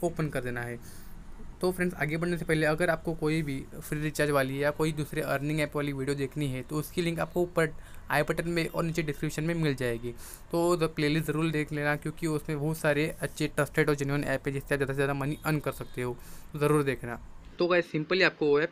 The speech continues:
open कर देना है। Open कर देने के बाद आपको एक अपने login के बारे में पूछा जाएगा। तो friends, login करने के लिए आपको अपना जो भी ईमेल आईडी हो वो वहाँ पर डालना है और उसे continue पे क्लिक करना है। continue पे click करने के बाद आप इसके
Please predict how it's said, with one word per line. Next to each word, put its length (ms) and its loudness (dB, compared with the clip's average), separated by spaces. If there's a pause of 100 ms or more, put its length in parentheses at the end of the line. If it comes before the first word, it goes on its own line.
open 240 0
कर 100 -2
देना 180 -2
है। 200 -10 (480)
Open 260 0
कर 80 -2
देने 220 0
के 60 -6
बाद 140 2
आपको 260 4
एक 80 6
अपने 300 0 (120)
login 280 2
के 120 2
बारे 140 2
में 100 0
पूछा 240 -6
जाएगा। 340 -2 (360)
तो 80 0
friends, 340 2
login 260 2
करने 260 2
के 120 0
लिए 180 2
आपको 340 0
अपना 160 -2
जो 140 4
भी 100 4
ईमेल 180 2
आईडी 200 2
हो 260 2 (240)
वो 200 2
वहाँ 240 0
पर 120 2
डालना 260 0
है 220 -4 (140)
और 100 2
उसे 180 -2
continue 560 2
पे 100 0
क्लिक 220 -2
करना 220 -2
है। 200 -10 (560)
continue 340 0
पे 100 2
click 240 0
करने 280 2
के 100 2
बाद 140 2
आप 160 0
इसके 280 0